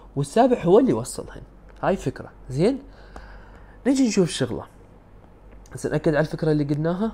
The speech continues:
ونعيدها، نعيدها على هذا الرسم. مثل ما تشوفون انه هناش عندنا هذا الضلع الاول متصل مباشرة بالستيرنم، هذا الثاني، هذا الثالث، هذا الرابع، الخامس،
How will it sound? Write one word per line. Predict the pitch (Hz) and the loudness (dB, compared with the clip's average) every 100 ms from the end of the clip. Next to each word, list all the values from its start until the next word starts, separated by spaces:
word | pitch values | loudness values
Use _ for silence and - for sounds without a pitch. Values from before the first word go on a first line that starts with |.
| - | -6
ونعيدها، | 135 139 170 220 262 - - - - - - - | -4 -2 -2 -4 -6 -12 -20 -20 -20 -20 -20 -10
نعيدها | 131 143 131 | -8 -4 -2
على | 147 | -2
هذا | 147 143 | -4 -4
الرسم. | 151 151 240 - - - - - - - - - - | -4 -4 -6 -8 -20 -20 -20 -20 -20 -20 -20 -20 -14
مثل | 131 | -8
ما | 127 127 | -6 -6
تشوفون | - 131 - 208 226 - - - - - | -6 -6 -4 -4 -6 -16 -20 -20 -20 -8
انه | 135 | -4
هناش | 139 143 - | -2 -4 -6
عندنا | 131 131 139 | -6 -6 -4
هذا | 127 | -4
الضلع | 127 135 | -2 0
الاول | 131 135 131 135 - | 2 2 2 -2 -6
متصل | 127 - - 147 | -10 -8 -4 0
مباشرة | 135 131 131 123 113 - - - - - - | 2 0 0 -4 -6 -12 -16 -20 -20 -18 -4
بالستيرنم، | 151 185 - 107 87 85 127 | -2 -2 -4 -6 -6 -8 -6
هذا | 131 | -4
الثاني، | 135 - 131 123 127 - - - - - - - - | -4 -4 -4 -4 -6 -12 -20 -20 -20 -20 -20 -12 -2
هذا | 123 | -2
الثالث، | 123 - 131 123 139 - - - - - - | 0 0 0 0 -6 -12 -20 -20 -20 -18 -8
هذا | 123 127 | -4 -2
الرابع، | 127 131 123 151 - - - - - | 2 2 2 -4 -8 -20 -20 -20 -16
الخامس، | - 143 131 156 - - | -4 -2 0 -2 -6 -12